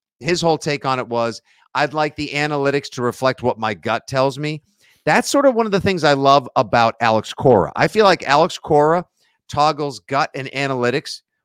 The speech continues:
wonderfully. Now, it's too bad also his team is a bunch, his ownership is a bunch of cowards that continue to raise ticket prices while they don't actually spend money on the players.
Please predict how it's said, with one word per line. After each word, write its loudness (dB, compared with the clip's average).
wonderfully. -2
Now, -8
it's -12
too -8
bad 0
also -2
his -8
team -10
is -12
a -14
bunch, -8
his -8
ownership -6
is -12
a -14
bunch -12
of -20
cowards -2
that -8
continue -10
to -6
raise -4
ticket -8
prices -8
while -6
they -8
don't -10
actually -14
spend -12
money -10
on -14
the -16
players. -4